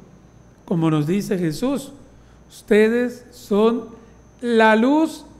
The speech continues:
del mundo". Cada uno de los creyentes en Cristo es luz del mundo. Muchos católicos se quedan callados ante las cosas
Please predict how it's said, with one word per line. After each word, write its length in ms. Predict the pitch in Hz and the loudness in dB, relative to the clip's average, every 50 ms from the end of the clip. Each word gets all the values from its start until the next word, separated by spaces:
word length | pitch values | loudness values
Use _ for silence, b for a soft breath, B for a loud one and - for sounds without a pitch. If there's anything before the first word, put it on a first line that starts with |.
| - - - - _ _ - - - | -20 -20 -20 -20 _ _ -20 -20 -14
del 480 | - 165 147 180 175 175 175 170 165 170 | -8 -4 0 2 4 4 4 4 2 0
mundo". 520 | 190 220 208 175 156 147 143 143 135 139 139 139 143 - - - - - - _ _ _ - - - _ - | 0 0 0 0 0 -2 -2 -4 -6 -8 -10 -16 -20 -20 -20 -20 -20 -20 -20 _ _ _ -20 -20 -20 _ -4
Cada 440 | - 269 277 294 302 302 294 285 285 | 0 0 2 2 2 2 2 2 2
uno 320 | 294 302 311 302 285 277 262 | 2 2 2 2 2 4 6
de 100 | 247 233 | 6 6
los 180 | 226 208 226 | 6 4 2
creyentes 720 | 220 - 226 208 196 190 233 240 240 233 247 247 240 - | 0 0 0 0 0 0 0 0 -2 -2 -2 -4 -2 -2
en 120 | 214 202 196 | -2 -2 -2
Cristo 560 | 233 233 269 262 - - - 247 254 - B B B B B B B B B B - - - | -2 -4 -4 -4 -6 -4 -4 -4 -4 -4 B B B B B B B B B B -20 -12 -6
es 420 | - 214 214 220 220 214 220 - - - - | -2 0 2 2 2 0 -2 -8 -16 -10 -4
luz 640 | 233 226 220 233 285 311 285 - - - - - - - - - - - | 0 2 2 2 4 2 2 2 0 -6 -14 -18 -20 -20 -20 -20 -16 -10
del 320 | 214 160 170 170 165 170 | -4 -2 0 0 0 0
mundo. 480 | 170 185 208 202 180 160 151 143 139 143 143 143 143 - - - - - - - - - - - _ - - - - - - - _ - - - - _ - - | 0 0 0 0 0 0 -2 -2 -4 -6 -10 -16 -20 -20 -20 -20 -20 -20 -20 -20 -20 -20 -20 -20 _ -20 -20 -20 -20 -20 -20 -20 _ -20 -20 -20 -20 _ -10 -2
Muchos 300 | - 214 254 240 339 339 | 0 0 2 2 2 0
católicos 800 | 339 311 254 - 254 226 220 233 233 226 - 262 262 262 262 - - - - - - - - - - _ _ - - - - - _ - | 0 -2 -2 2 2 4 4 2 0 0 2 2 0 0 -2 -6 -14 -18 -20 -20 -20 -20 -20 -20 -20 _ _ -20 -20 -20 -20 -20 _ -10
se 180 | - 226 185 | -6 -6 -2
quedan 340 | - 226 214 226 233 240 214 | 0 2 2 2 2 0 -2
callados 720 | - 214 190 156 208 208 208 214 214 220 226 214 220 - - | -2 0 0 2 2 2 2 4 2 2 0 -2 -4 -8 -6
ante 320 | 208 196 180 151 214 185 | -4 -4 -2 -2 -2 0
las 360 | 170 170 170 170 165 - - - - | 0 0 -2 -4 -6 -8 -14 -10 -2
cosas 600 | - 247 277 262 - 226 185 - - - - | 0 0 0 0 -2 -8 -12 -14 -16 -20 -20